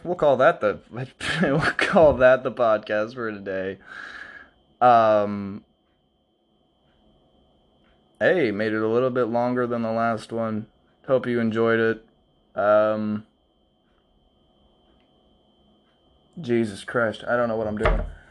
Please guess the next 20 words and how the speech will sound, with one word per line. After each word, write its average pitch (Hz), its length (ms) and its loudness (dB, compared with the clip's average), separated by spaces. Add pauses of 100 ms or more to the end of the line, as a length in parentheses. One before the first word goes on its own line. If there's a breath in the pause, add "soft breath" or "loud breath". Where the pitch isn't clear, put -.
(360 loud breath)
I'm 147 120 -2
gonna 135 120 -2
kill 113 200 -2
myself. 104 480 -4 (220)
That's 120 300 0
just 110 260 -10
the 110 60 -16
goal. 107 460 -2
That's 107 240 -10
the 104 60 -14
main 104 240 -8
goal. 104 320 -4 (200)
Don't 127 200 -2
get 120 120 -2
offended. 113 540 -4 (360)
Don't 120 220 -4
die. 110 360 2 (1000)
Eat 135 160 -4
your 117 80 -4
cereal. 113 580 2